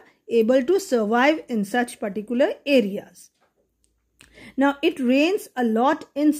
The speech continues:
some places. बहुत सारे ऐसे जगह हैं जहाँ बहुत ज़्यादा बारिश भी होती है. The ground is often filled with rain water. People living in such areas, they make houses on stilts or poles.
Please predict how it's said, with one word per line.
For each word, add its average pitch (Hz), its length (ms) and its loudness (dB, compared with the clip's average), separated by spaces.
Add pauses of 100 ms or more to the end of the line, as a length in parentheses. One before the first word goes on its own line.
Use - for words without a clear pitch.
some 240 260 2
places. 185 380 -10 (460)
बहुत 208 380 0
सारे 277 200 2
ऐसे 214 380 -4
जगह 240 240 -2
हैं 240 120 -2
जहाँ 202 260 -4
बहुत 196 280 -6
ज़्यादा 233 260 2
बारिश 269 400 0
भी 311 100 4
होती 285 340 0
है. 262 280 -8 (340)
The 240 160 4
ground 226 400 2
is 247 100 2 (160)
often 311 360 0
filled 330 220 2
with 302 140 0
rain 294 300 2
water. 269 340 -2 (680)
People 349 440 4
living 285 320 4
in 294 260 0
such 269 240 -2
areas, 208 420 -2 (140)
they 208 140 0
make 220 300 -2
houses 202 520 -2
on 311 160 0
stilts 359 720 -2 (120)
or 277 160 -2 (260)
poles. 220 320 0